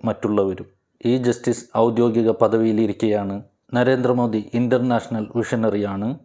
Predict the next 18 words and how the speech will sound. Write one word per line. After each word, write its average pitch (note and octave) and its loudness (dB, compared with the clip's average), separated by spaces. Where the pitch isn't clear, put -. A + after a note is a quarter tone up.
ഗ്ലോബലി B2+ 2
ചിന്തിക്കുകയും A2 0
ലോക്കലി A2 2
പ്രവർത്തിക്കുകയും G#2+ 0
ചെയ്യുന്ന G2 -2
ഒരാളാണ് G#2 0
എന്ന് G2 -4
നരേന്ദ്രമോദിയെ A2+ 2
പ്രശംസിച്ച G#2+ -2
ഒരാളാണിത്. G2+ 0
ഇനി C3 0
ട്രഷറി A#2+ 0
ബെഞ്ചിലിരിക്കുന്നവർ G#2+ 2
ഒന്ന് A2+ 0
ചിന്തിക്കുക. G2 -2
എൻ്റെ A#2+ 0
ഈ C3 2
അവലോകനം A2+ 4